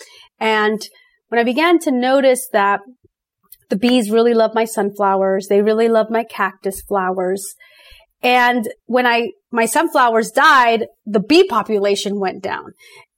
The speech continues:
And so I started to research what are the ways I can attract more bees. And especially, you know,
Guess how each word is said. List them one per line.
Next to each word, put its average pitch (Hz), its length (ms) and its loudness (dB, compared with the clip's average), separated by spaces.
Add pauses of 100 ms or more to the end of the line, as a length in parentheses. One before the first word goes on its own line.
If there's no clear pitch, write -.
And 240 240 0
so 233 560 2
I 226 60 -4
started 294 400 0
to 247 120 -2
research 220 600 0
what 226 360 0
are 233 220 0
the 226 100 -2
ways 208 320 0
I 208 60 0
can 220 180 -6
attract 208 420 -4
more 233 240 -4
bees. 247 460 0 (280)
And 214 360 -2 (300)
especially, 247 580 2
you 233 120 -6
know, 226 260 2